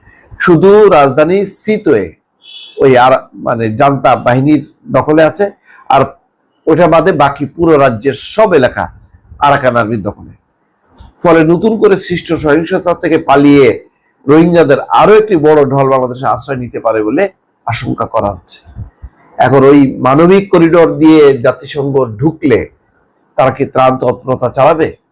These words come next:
নাকি সামরিক তৎপরতা চালাবে ওই করিডোর দিয়ে? ইতিমধ্যে বাংলাদেশে যুক্তরাষ্ট্রের সামরিক কমান্ডাররাও কিন্তু ঘুরে গেছে।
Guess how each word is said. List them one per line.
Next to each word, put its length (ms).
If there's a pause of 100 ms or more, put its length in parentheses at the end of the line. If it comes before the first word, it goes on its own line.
(360)
নাকি 240
সামরিক 520
তৎপরতা 480
চালাবে 480 (360)
ওই 260
করিডোর 520
দিয়ে? 240 (600)
ইতিমধ্যে 480
বাংলাদেশে 1160 (600)
যুক্তরাষ্ট্রের 540
সামরিক 420
কমান্ডাররাও 540
কিন্তু 240
ঘুরে 220
গেছে। 280